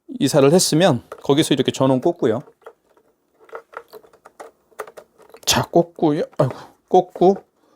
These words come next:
전원 키시고, 그 다음에 여기 랜선 연결하고, 준비한 랜선. 그리고 어디에 연결해야 돼요? 공유기나 와이파이 공유기 여기 있죠, 여기. 여기에 연결을 하거나 아니면 모뎀.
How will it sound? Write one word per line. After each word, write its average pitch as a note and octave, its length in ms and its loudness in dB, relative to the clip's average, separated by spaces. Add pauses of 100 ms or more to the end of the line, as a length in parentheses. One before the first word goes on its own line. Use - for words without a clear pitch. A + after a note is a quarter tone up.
(280)
전원 B2+ 260 -2
키시고, D#3+ 600 -2
그 - 60 -4
다음에 D3 200 2
여기 A#2+ 100 -2
랜선 C#3+ 380 2
연결하고, A2 380 -2
준비한 D3 440 -2
랜선. A2+ 420 -8 (340)
그리고 E3+ 280 2
어디에 C#3+ 180 4
연결해야 G#2+ 280 -4
돼요? A#2+ 140 -8
공유기나 F3+ 640 -2 (1160)
와이파이 E3+ 380 2
공유기 C#3 360 0
여기 B2 160 -2
있죠, A2+ 240 -12
여기. G2+ 160 -16 (280)
여기에 E3 260 2
연결을 C3 340 0
하거나 A2 220 -10
아니면 D#3 460 -2
모뎀. C#3+ 380 2